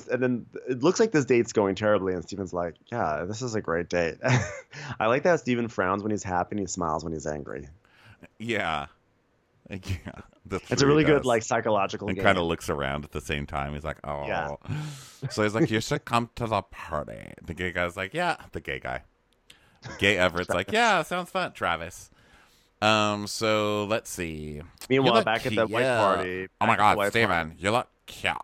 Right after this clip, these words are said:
Speaker 2: <laughs> How was that? <laughs>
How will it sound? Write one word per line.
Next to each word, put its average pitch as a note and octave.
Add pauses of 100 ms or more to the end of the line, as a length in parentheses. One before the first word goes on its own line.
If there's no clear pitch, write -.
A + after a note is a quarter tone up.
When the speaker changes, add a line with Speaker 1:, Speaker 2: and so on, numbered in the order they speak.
(120)
Speaker 2:
<laughs> -
How A2
was F#2+
that? - (220)
<laughs> A#2+